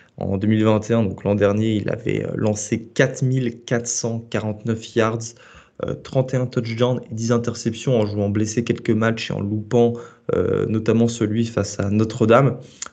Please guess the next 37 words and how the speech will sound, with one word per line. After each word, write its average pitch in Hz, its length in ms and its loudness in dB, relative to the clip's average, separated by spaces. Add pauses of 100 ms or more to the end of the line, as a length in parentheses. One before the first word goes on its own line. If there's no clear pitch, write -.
(140)
Euh, 90 100 0
à 95 60 -2
chaque - 200 -6
fois, 120 160 4
c'est 117 200 -2
des 98 120 -2
records 104 360 -2
de 104 60 0
la 101 120 2
fac, 104 340 -2
euh, - 140 -8
dans - 80 -8
chaque - 180 -6
catégorie 104 380 0
de 104 60 -6
statistiques. - 720 -2 (600)
Et 147 220 6 (100)
il 117 120 4
aura 120 180 4
à 117 40 0
disposition 117 800 -4
l'une 110 300 -2
des 104 140 2
meilleures 110 500 2
escouades 107 480 0
de 98 80 -2
receveurs 101 540 -2
du 101 100 -10
pays, 107 380 0 (300)
avec 107 540 4 (200)
un 135 160 6
trio 131 500 2
qu'il - 200 -10
ne 104 80 -4
faut - 200 -4
surtout - 600 -2
pas 120 440 2